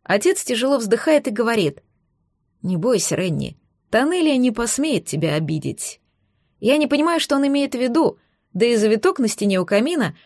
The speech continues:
занимает моё внимание гораздо больше. «Нет, Ренни, не трогай это!»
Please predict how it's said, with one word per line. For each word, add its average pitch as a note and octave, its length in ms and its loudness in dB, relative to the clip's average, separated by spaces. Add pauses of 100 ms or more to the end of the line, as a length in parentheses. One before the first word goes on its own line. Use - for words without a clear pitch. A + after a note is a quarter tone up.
(120)
занимает C#4+ 480 0
моё C4+ 160 0
внимание C4+ 420 0
гораздо B3+ 420 0
больше. B3 560 0 (960)
«Нет, G3+ 360 2
Ренни, C4 440 2 (240)
не G#3+ 200 2
трогай A3+ 360 6
это!» B3 460 -2